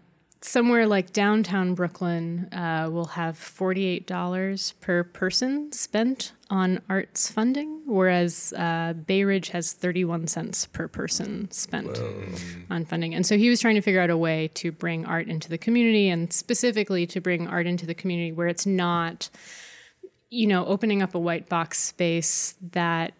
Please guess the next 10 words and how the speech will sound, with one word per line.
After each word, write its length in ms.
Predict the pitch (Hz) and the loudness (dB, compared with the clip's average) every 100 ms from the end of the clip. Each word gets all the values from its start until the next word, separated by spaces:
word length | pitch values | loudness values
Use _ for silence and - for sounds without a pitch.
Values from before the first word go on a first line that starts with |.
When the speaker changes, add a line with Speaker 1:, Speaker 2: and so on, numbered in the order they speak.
| - | -8
Speaker 1:
is 440 | 185 175 170 170 | -4 -2 -2 -2
not 280 | 185 175 165 | 0 0 0
inclusive 760 | 170 175 - 180 - 175 160 - | -2 -4 -4 -4 -2 -6 -8 -6
to 180 | 180 170 | -4 -4
the 80 | 170 | -4
community 520 | - 175 165 170 170 - | -6 -4 -4 -6 -8 -10
that 180 | 175 180 | -10 -10
it's 440 | 185 - - - _ _ - | -8 -4 -4 -4 _ _ -2
in. 240 | 214 359 - - - | 0 0 -4 -16 -4
Um, 420 | 208 180 175 170 | 0 2 2 0